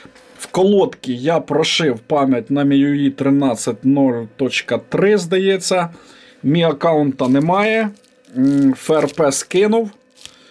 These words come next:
Тобто, взагалі, якщо зараз, е, він включиться, то ми отримаємо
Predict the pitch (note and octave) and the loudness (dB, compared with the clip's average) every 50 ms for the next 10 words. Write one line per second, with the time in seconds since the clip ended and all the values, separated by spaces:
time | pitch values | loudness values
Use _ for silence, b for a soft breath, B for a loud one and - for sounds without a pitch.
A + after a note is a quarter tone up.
0 | B B B B B _ - E3 D#3 - - D#3 D3 C3+ C3 C#3+ C#3 D3+ D#3 F3 | B B B B B _ -4 -4 -4 -2 -2 -2 0 0 2 0 2 2 0 0
1 | G3 F#3+ E3+ D3 C#3 - - D3+ C#3 C3 C#3+ D3 C#3+ C#3 C3+ - - - - C#3 | 0 0 0 -2 -2 -2 -2 -2 -2 0 0 2 2 0 0 -2 -6 -8 -4 0
2 | C3+ C3 C3 B2+ B2+ B2+ C3 C#3+ C#3 C3+ C3 - - E3+ F#3+ A#3 A3 - A#3 G#3+ | 0 2 2 4 2 2 2 2 2 2 0 -2 -4 -2 -2 0 0 0 -2 -2
3 | - - A3 G#3 G3 - - D3 C#3+ D3+ E3+ F#3 F#3 D#3+ C3+ - - D#3+ E3+ F3 | -2 0 0 0 -2 -2 -2 -2 0 0 0 0 0 -2 -4 -4 -2 -2 -2 0
4 | E3+ E3 D#3 D3+ C#3+ C#3 | 0 2 2 2 2 0